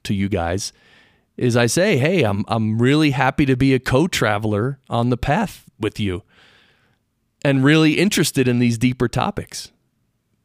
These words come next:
because it's kind of rare, actually. So I've started listening to this audiobook.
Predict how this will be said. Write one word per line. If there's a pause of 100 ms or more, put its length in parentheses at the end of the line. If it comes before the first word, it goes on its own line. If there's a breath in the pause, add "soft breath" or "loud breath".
(240)
because (420)
it's
kind
of
rare, (500)
actually.
So (1900 loud breath)
I've
started (260)
listening
to
this
audiobook.